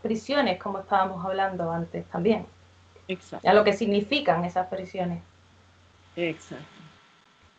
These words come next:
Speaker 2: Gracias,
Speaker 1: Pues,
Speaker 2: Ben.
Speaker 1: perfecto. Lo, si ya, también si quieres añadir algo más.
Speaker 2: No, es que quiero expresar nuestra solidaridad al pueblo de España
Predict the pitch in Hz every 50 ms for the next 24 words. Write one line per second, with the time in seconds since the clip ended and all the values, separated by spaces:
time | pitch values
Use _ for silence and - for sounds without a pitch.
0 | _ _ _ _ _ _ _ _ _ _ _ _ _ _ _ _ _ _ _ _
1 | - - 208 208 208 196 - - - - - - _ _ _ _ _ _ _ -
2 | 202 202 202 208 208 202 208 - - - - _ _ _ _ _ _ _ - -
3 | - - - - - - - 277 269 - - 262 262 226 208 208 226 233 240 240
4 | - - 277 262 254 233 202 196 196 196 185 202 202 - - - _ _ _ _
5 | _ _ _ - _ - 247 233 214 247 240 254 277 285 277 269 269 233 220 -
6 | - 220 208 240 254 254 - 240 - 254 254 277 262 247 240 240 233 240 233 247
7 | 240 233 233 220 214 220 226 285 359 440 - _ _ _ _ _ _ _ _ _
8 | _ _ _ _ _ _ _ _ _ _ - 240 262 285 277 254 247 240 226 240
9 | 247 247 - - 277 262 254 254 - 302 277 269 277 277 277 - - - 302 269
10 | 269 - - - 254 240 240 233 226 226 226 233 - _ _ _ _ _ - _
11 | _ - 208 214 226 240 233 - 269 247 - - 269 247 240 233 208 208 202 208
12 | 214 196 208 202 202 208 196 - - 202 196 - 208 196 196 196 214 208 185 190
13 | 185 185 - - - 196 202 202 214 214 214 220 240